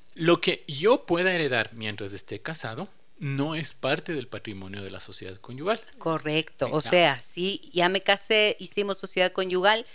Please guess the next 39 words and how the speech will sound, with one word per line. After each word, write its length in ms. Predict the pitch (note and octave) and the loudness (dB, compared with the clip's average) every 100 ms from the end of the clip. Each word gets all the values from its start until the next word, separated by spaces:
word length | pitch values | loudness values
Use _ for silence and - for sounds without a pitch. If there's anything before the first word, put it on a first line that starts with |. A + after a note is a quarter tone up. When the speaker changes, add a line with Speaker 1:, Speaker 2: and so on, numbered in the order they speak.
| - - | -20 -18
Speaker 2:
si 160 | - F3 | -8 0
yo 120 | F#3+ | 2
me 120 | G#3+ | 2
muero, 320 | A3 A#3 A#3 - - - | 2 2 0 -4 -18 -18
cincuenta 540 | - E3 F3+ F#3 G#3+ | -6 -2 0 2 0
por 100 | - F3 | -2 -4
ciento 280 | F3+ F#3+ | -4 -2
es 120 | F3+ - | -8 -8
tuyo, 260 | C3 C3 - | -12 -12 -4
por 140 | - D#3+ | 2 4
lo 140 | D#3+ | 4
que 100 | - | 0
hicimos 420 | D3+ - F3 D#3+ | -8 -4 -2 -2
juntos. 460 | - F3 D#3 - - | -2 -2 -2 -4 -4
Pero 220 | E3+ E3+ | 0 2
si 180 | F3 - | 0 -4
yo 160 | E3 F3+ | -4 -2
Speaker 1:
Exacto. 80 | G3+ | 0
Speaker 2:
tengo 220 | A3+ G#3 | -2 0
una 120 | G#3+ | 0
herencia 420 | G3 F#3+ G#3+ - D3+ | 0 0 -4 -2 0
de 100 | D#3 | 0
mis 220 | F#3 G3 | -2 -4
padres, 500 | - A3+ A#3+ B3 - - - - | 2 4 4 0 -4 -14 -18 -12
no 240 | F3+ F3 F3 | -2 2 2
le 120 | D#3 | 0
corresponde 800 | D3+ C#3 C3+ - D3+ D3+ D3 - - - - - | -2 -6 -6 -2 0 0 -2 -6 -18 -20 -18 -2
a 160 | E3+ | 0
mi 480 | E3+ E3+ E3+ F3+ - - | 2 2 2 2 -2 0
cónyuge, 540 | F#3+ F3+ E3+ - F#3 | 2 2 -2 -4 -6
sino 460 | - E3+ D#3+ D#3+ - | -4 -6 -4 -4 -6
a 100 | - | -8
mis 220 | D3 C#3 | -8 -10
hijos, 400 | - - - - - | -16 -18 -18 -18 -8
Speaker 1:
Eh, 140 | D3+ - | -6 -4
Speaker 2:
en 160 | E3+ F3 | -2 -2
primer 360 | D3 C#3+ D3+ | -2 0 0
Speaker 1:
exactamente, 80 | D3 | 0
Speaker 2:
lugar. 280 | D3 C3+ | -2 -4